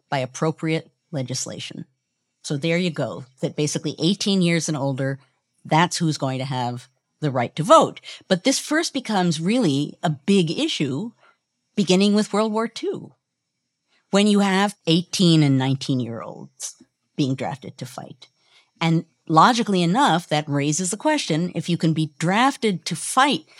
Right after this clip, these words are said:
for your country, should you or should you not have the power to actually vote <laughs> for the country that is asking you to fight?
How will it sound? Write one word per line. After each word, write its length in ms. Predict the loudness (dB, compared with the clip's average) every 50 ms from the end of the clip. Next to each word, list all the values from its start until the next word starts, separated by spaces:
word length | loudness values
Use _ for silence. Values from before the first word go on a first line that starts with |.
| -20 -18
for 140 | _ -2 -2
your 160 | 0 0 -2
country, 800 | -4 -4 -6 -2 -2 -2 -2 -2 -6 -8 -8 -8 -8 -10 -12 -12 _ _ _ _ _ _ _ _ _ _ _ _ _ _
should 280 | -10 -4 -2 -2 0
you 160 | 0 0 2 2
or 80 | 0
should 280 | 0 0 -2 -4 -2 0
you 60 | 0
not 400 | 0 2 2 2 0 0 -2 -4
have 320 | -4 -2 -2 -2 -2 -4 -8
the 60 | -12
power 360 | -10 -6 -2 0 0 0 0
to 120 | -2 -2 -2
actually 420 | -2 -2 -2 -2 -2 -2 0 0
vote 640 | -2 -4 -2 0 2 2 2 2 0 -4 -8 -10 -10 -14
<laughs> 80 | -10 -4
for 200 | -2 2 4 4
the 80 | 4 4
country 640 | 2 4 4 4 4 4 2 0 0 0 -2 -2 -6 -10 -14 -14 -14 -12 _ 0
that 120 | 2 2
is 140 | 2 0 0 0
asking 460 | 0 2 2 2 2 0 0 2 2 2
you 320 | 2 0 -2 -4 -6 -10 -14 _ _ _ _
to 100 | -8 -8
fight? 460 | -6 -8 -12 -12 -12 -18 _ -20 -20